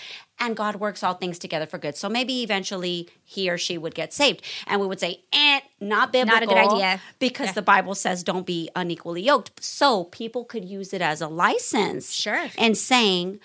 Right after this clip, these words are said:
Speaker 1: "I'm dating this person, I'm a believer,
Speaker 2: Mm-hmm.
Speaker 1: and my goal is for them to get saved." No, your goal is to hook up with this person. <laughs>
Speaker 2: Right.
Speaker 1: And you add Jesus in it. That's not how it works.
Speaker 2: Right.
Speaker 1: So
Speaker 2: I think that's so true. And we can't,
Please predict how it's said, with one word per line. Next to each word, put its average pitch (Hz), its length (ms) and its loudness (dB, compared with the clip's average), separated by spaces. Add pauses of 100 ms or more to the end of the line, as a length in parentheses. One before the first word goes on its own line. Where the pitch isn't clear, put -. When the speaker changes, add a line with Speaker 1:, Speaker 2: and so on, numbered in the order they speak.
(260)
Speaker 1:
"I'm 190 200 2
dating 208 360 2
this 349 180 -4
person, 180 520 -2
I'm 214 340 2
a 427 80 -2
believer, 165 720 -2
Speaker 2:
Mm-hmm. 190 120 -2
Speaker 1:
and 180 200 2
my 185 220 0
goal 220 380 2
is 196 140 -2
for 202 160 -4
them 190 140 -2
to 185 60 -2
get 180 180 -6
saved." 214 180 -4
No, 427 400 2
your 453 140 4
goal 427 220 6
is 427 100 4
to 415 120 2
hook 330 200 4
up 262 80 4
with 269 100 4
this 269 120 4
person. 254 300 6 (200)
<laughs> 339 100 4 (440)
Speaker 2:
Right. 226 280 4
Speaker 1:
And 262 100 8
you 262 120 2
add 262 180 8
Jesus 226 380 0
in 180 80 2
it. 151 120 -4
That's 185 220 2
not 196 160 2
how 156 160 0
it - 100 -8
works. - 460 -10
Speaker 2:
Right. 208 260 0
Speaker 1:
So 143 280 2 (320)
Speaker 2:
I 220 100 4
think 247 160 0
that's 226 200 0
so 214 200 -2
true. 285 260 -2
And 208 140 -2
we 214 80 -6
can't, 220 300 -6